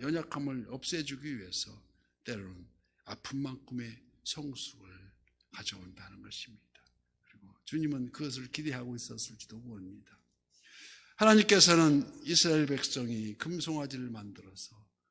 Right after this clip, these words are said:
하나님 대신에 우상을 섬기는 것이 크게 분노한 적이 있으셨습니다. 그 금송아지로 인한 근본적인 원인이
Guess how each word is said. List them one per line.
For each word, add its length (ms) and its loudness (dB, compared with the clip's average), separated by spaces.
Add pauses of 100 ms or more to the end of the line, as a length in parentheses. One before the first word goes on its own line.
(380)
하나님 500 -10
대신에 580 -10 (280)
우상을 640 -6
섬기는 480 -10
것이 320 -14
크게 480 -6
분노한 460 -6
적이 360 -18 (200)
있으셨습니다. 800 -12 (1500)
그 140 4
금송아지로 680 6
인한 400 4
근본적인 920 -6
원인이 480 -12